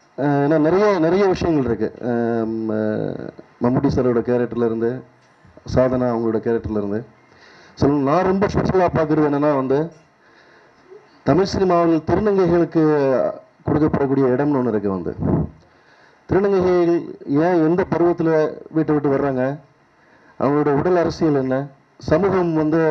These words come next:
என்னவா அவங்கள ட்ரீட் பண்ணுது, ஏன் வந்து அவங்க தெருவோரங்கள்ல, கடையோரங்கள்ல வந்து கையேந்தக்கூடிய சூழலுக்கு தள்ளப்படுறாங்க அப்படிங்கிறதுக்கான எந்த பார்வையுமே இல்லாம, அவங்கள வச்சு காமெடி பண்ணி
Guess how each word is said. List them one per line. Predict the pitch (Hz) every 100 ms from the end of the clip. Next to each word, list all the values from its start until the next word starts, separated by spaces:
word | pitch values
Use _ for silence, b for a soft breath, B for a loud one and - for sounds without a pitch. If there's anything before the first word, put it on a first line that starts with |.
| 151 135 127 123 127
என்னவா | 143 156 147
அவங்கள | 139 127
ட்ரீட் | 143 147
பண்ணுது, | 147 139 135
ஏன் | 151 175 156 156
வந்து |
அவங்க | 147 139 139
தெருவோரங்கள்ல, | 151 160 151 143 139
கடையோரங்கள்ல | 131 139 135 135 131 135
வந்து | 127 147 143 B B B
கையேந்தக்கூடிய | 131 151 151 147 123 - -
சூழலுக்கு | 139 151 156 131
தள்ளப்படுறாங்க | 127 135 160 139 135 127 131 - b b b -
அப்படிங்கிறதுக்கான | 143 165 160 156 151 156 156 165 147
எந்த | 147 175 165
பார்வையுமே | 165 175 175 175
இல்லாம, | 165 151 135 139 160 - - b b b b b
அவங்கள | 135 151 151
வச்சு | 156 - 190 185 - _ _ _
காமெடி | 143 165 170 160
பண்ணி | 151 156 156 151